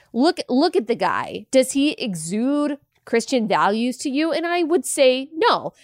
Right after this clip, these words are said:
I mean, even if we give him, Trump,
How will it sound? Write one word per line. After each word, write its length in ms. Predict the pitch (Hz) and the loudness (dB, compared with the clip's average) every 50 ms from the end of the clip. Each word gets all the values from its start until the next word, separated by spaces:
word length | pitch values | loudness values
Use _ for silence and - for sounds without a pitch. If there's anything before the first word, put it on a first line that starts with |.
| - | -4
I 60 | - 311 | 0 2
mean, 180 | 330 311 - - | 2 2 0 0
even 340 | - 302 349 311 349 330 | 0 0 0 0 0 -2
if 140 | 320 330 - | -4 -4 -4
we 100 | 302 277 | -6 -6
give 220 | 214 202 247 233 - | -2 -2 -2 -2 -2
him, 360 | 233 208 156 123 - 175 - _ _ _ _ _ _ _ _ _ _ _ _ - | -4 -6 -6 -8 -10 -18 -20 _ _ _ _ _ _ _ _ _ _ _ _ -10
Trump, 380 | - - 262 226 175 - - | -4 0 0 0 0 0 -4